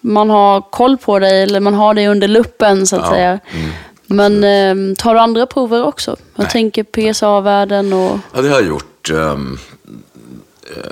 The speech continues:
Speaker 2: det ska man ju göra, så det gjorde jag för ett år sedan.
Speaker 1: Mm. Och det såg bra ut?
Speaker 2: Ja, det såg fint ut.
Speaker 1: Ja. Och vad, varför tycker du att man bör göra det, så att säga? Det är ju inte alla som gör det, men
Speaker 2: Nej.
Speaker 1: även om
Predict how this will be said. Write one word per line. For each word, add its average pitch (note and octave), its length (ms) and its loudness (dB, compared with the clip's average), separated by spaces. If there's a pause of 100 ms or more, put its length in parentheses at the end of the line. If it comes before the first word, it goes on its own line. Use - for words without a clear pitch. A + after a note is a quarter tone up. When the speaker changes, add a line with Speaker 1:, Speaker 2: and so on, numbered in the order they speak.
(440)
Speaker 2:
det E2 120 -8
ska B1+ 280 -8
man G1+ 140 -10
ju G1+ 120 -12 (460)
göra, G1+ 220 -14
så - 160 -12
det D2 60 -4
gjorde A1 160 -8
jag G1+ 100 -14
för - 100 -18
ett - 120 -16
år G1+ 100 -16
sedan. - 300 -14 (380)
Speaker 1:
Mm. G3+ 500 -2 (420)
Och F#3+ 100 -4
det G#3 80 -4
såg G#3 220 -8
bra G#3+ 220 -2
ut? G#3+ 140 -10
Speaker 2:
Ja, - 160 0
det A2 100 -8
såg - 260 -14
fint - 240 -20
ut. - 260 -20 (180)
Speaker 1:
Ja. F#3+ 440 -4 (680)
Och - 300 -6
vad, G#3+ 600 4 (920)
varför G#3+ 400 0
tycker - 240 -4
du G#3 60 0
att G3+ 80 -4
man G3+ 140 -2
bör G#3 100 4
göra G#3 240 4
det, G#3+ 240 0
så F#3+ 120 -10
att - 80 -10
säga? E3+ 300 -2
Det G3+ 60 0
är G#3 40 2
ju G#3 40 2
inte G#3 160 2
alla G3+ 180 2
som G#3 160 0
gör B3 320 4
det, G3 240 0
men G3+ 160 2
Speaker 2:
Nej. - 120 0
Speaker 1:
även F#3+ 180 0
om F#3+ 420 -2